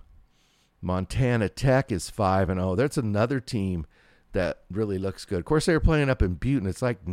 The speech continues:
twenty-seven thousand feet there or something. Uh, Northern New Mexico was there, there on Friday. They beat them eighty-seven sixty-one.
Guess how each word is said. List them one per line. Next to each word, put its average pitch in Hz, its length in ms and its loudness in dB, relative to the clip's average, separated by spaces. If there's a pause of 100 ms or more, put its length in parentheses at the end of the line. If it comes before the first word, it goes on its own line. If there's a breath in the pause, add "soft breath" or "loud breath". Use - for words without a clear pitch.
(160)
twenty-seven 117 840 0
thousand 101 520 0
feet 120 380 -8
there 85 200 -2
or 80 60 -4
something. 82 480 -8 (500 soft breath)
Uh, 104 100 0
Northern 120 380 4
New 113 120 4
Mexico 113 500 2
was 95 200 0
there, 107 200 2 (460 soft breath)
there 117 280 6
on 98 220 2
Friday. 113 640 4 (320 soft breath)
They 101 140 2
beat 113 240 0
them 110 200 4
eighty-seven 104 580 0
sixty-one. 92 920 0